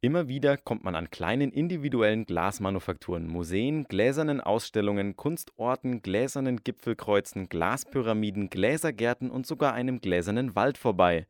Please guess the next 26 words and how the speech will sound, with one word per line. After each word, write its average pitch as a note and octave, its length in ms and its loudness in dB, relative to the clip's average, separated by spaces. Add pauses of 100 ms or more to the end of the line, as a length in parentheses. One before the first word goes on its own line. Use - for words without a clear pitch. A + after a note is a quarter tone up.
(380)
Das - 180 -4
Angebot F#2+ 600 0
ist - 260 -4
riesig. F#2+ 420 -2 (460)
Wer F#2 240 2
bei F2+ 180 4
all F#2 140 4
den F#2 160 0
Kunstwerken A#2 600 0
selber E3 260 4
Lust D#3 260 2
bekommt, C#3 380 -2
sich B2+ 160 -4
mal A2+ 200 2
am G#2+ 120 0
Glasblasen G#2+ 720 2
zu G#2 140 -6
versuchen, G2+ 580 -4
hat D#3 180 -2
in F3+ 140 0
einigen G#2 480 0
der G#2 100 2
Glashütten F2 520 -4
die B2 100 -2
Möglichkeit B2 560 0
dazu. E2+ 340 -2